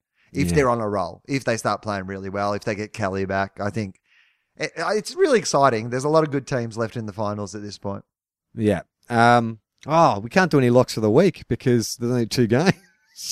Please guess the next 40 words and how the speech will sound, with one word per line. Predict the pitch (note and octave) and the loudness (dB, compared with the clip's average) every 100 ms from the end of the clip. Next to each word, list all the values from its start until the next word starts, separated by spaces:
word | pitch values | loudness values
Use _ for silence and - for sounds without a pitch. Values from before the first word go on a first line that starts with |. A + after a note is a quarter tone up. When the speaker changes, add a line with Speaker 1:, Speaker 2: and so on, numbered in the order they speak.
| - | -2
Speaker 2:
Oh, | F3 | 6
well. | D3 C#3 C#3 _ _ _ _ _ _ _ _ - - - | 8 8 4 _ _ _ _ _ _ _ _ -20 -6 6
Maybe | A3 A3+ | 8 8
pe-, | - A3 | 8 6
make | G3 F#3 | 6 4
a | F3 | 4
prediction. | F3 D3+ D#3+ - C3 | 6 6 4 2 2
Make | C#3 - | 2 4
that | D3 | 6
your | C#3+ | 8
lock | B2 A2+ | 8 6
of | A2+ | 6
the | G#2 | 6
week. | G2 F2+ | 6 4
Make | C#3 C#3+ - | -2 -2 -4
a | C3 | -4
prediction | - B2+ - G#2+ | 0 0 0 -2
for | G#2+ | 0
one | G#2 A#2 | 0 2
of | A2+ | 0
the | G#2 | -2
two | - G#2+ | -4 -2
games. | G2 F#2+ E2 E2 - _ _ _ | -2 -4 -6 -10 -20 _ _ _
Speaker 1:
I | E3+ D#3+ F3+ F#3 F#3 F#3 | 2 4 6 6 6 4
am | D#3 D#3 | 0 0
gonna | D#3 D3 | 0 0
say | C#3 D3 C3+ A#2+ D3 C4+ _ _ _ _ B2 | 0 2 4 2 0 -6 _ _ _ _ -4
that | D#3 C3+ - _ _ | -2 -2 -6 _ _
Toby | - E3 E3 D#3+ | -6 -4 -4 -8
Green | D3 D3+ C#3+ B2+ B2+ | -8 -6 -6 -6 -10
goes | C3 C3+ C3 | -2 0 0
to | - | -6
kick | C3 D3+ - | -6 -6 -4
someone | D#3+ C3+ C3+ | -2 -2 -2
in | C3 B2+ | -4 -6
the | B2+ | -8
face | - A#2 A2 D#3 - - _ _ _ | -2 -2 -2 -4 -10 -14 _ _ _
and | - C#3 B2+ | -6 -6 -2
they | C#3 C#3 | 0 -2
duck | A#2 C3+ B2 A#2+ - | -2 2 2 2 -6